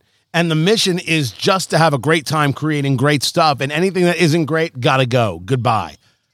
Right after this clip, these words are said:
Steve is a weird, interesting, fun character. Fingers Malloy and I have interviewed him more than once and spent time with the man.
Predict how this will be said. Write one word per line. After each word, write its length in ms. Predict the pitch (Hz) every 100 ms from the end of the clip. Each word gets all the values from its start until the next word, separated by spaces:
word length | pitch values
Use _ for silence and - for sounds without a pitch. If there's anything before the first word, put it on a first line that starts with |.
| _ _
Steve 720 | - - 233 190 143 117 - _ _ -
is 220 | 151 131
a 140 | 135 131
weird, 600 | 131 190 180 170 156 - -
interesting, 640 | 160 151 151 - 139 127
fun 440 | - 170 156 151
character. 460 | 123 - 135 127 135
Fingers 380 | - 151 151 120
Malloy 220 | 139 131
and 80 | 131
I 240 | 127 123 - -
have 220 | - 143 143
interviewed 460 | 170 156 151 160
him 180 | 139 127 - _
more 420 | 135 165 220 240
than 180 | 208 185
once 280 | 180 180 151
and 100 | 151
spent 260 | 160 151 127
time 300 | 156 156 139
with 100 | 113
the 80 |
man. 320 | 120 110 104